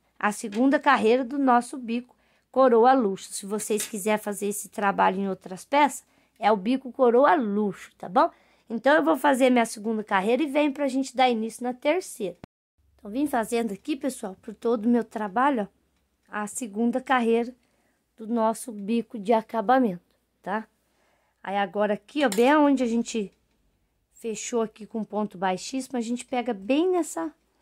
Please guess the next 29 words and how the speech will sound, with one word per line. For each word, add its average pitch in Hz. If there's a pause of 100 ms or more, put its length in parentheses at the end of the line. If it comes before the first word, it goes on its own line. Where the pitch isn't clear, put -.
(400)
laçadinha 247
aqui. 277 (640)
Já 214
vou 214
indo 302
na 285
primeira 285 (400)
correntinha 220
aqui, 302
ó, 233 (140)
e 196
fecho 233
com 233
um 233
ponto 240
baixíssimo. 247 (440)
Na 247
segunda 233
correntinha, 233 (800)
outro 233
ponto 233
baixíssimo 233
e 277
agora 240
puxamos 240
um 247
ponto 240
baixo 214
aqui, -